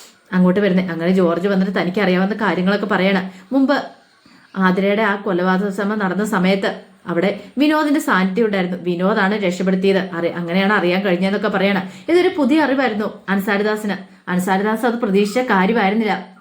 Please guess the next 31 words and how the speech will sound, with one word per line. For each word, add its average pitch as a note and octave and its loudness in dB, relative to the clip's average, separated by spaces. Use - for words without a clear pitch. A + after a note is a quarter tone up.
കാരണം G3 -4
ഇങ്ങനെ D4+ 2
ഒരു B3 0
ട്വിസ്റ്റ് B3+ -2
ഒരിക്കലും F#3+ 2
ഉണ്ടാവുമെന്ന് G#3+ 2
ഓർത്തില്ല. G3 0
അവൻ F3+ 2
ആരാ F#3 2
എന്താണെന്നും A3+ 0
അറിയത്തില്ല. G#3 0
വിനോദിനെ F3 0
കുറിച്ച് G#3 -2
കൂടുതൽ G#3+ 2
അറിയത്തില്ല. A3+ -2
അവന്റെ A3+ -2
കുടുംബവും A#3+ 0
കാര്യങ്ങളൊന്നും A#3 2
അറിയത്തില്ല. F#3+ 0
പക്ഷേങ്കില് D#4 0
അങ്ങനെ G#3 0
സഹായിക്കണമെങ്കിൽ G#3 0
അതിന്റെ G#3 0
പിന്നിൽ A3+ 0
എന്തേലും A3+ 2
ഒരു A#3 0
രഹസ്യം A#3 -2
കാണുമല്ലോ. G#3 0
അല്ലാതെ A3+ 0
ഒരു A3 0
കാരണവശാലും A#3 -2